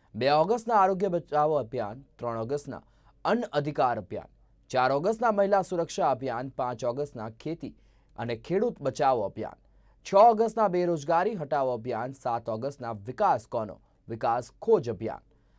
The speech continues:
આઠ ઓગસ્ટના જન અધિકાર અભિયાન, નવ ઓગસ્ટના સામાજિક કાંસકી અભિયાન કરીને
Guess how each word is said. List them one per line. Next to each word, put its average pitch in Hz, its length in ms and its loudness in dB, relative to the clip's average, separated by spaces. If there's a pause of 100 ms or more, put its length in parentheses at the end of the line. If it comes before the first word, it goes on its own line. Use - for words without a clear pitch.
(120)
આઠ 214 300 2
ઓગસ્ટના 220 360 2
જન 175 240 -2 (120)
અધિકાર 151 420 0
અભિયાન, 104 340 -8 (240)
નવ 117 280 -2
ઓગસ્ટના 123 500 -4
સામાજિક 185 580 -2
કાંસકી 143 420 -4
અભિયાન 110 380 -6
કરીને 120 340 -8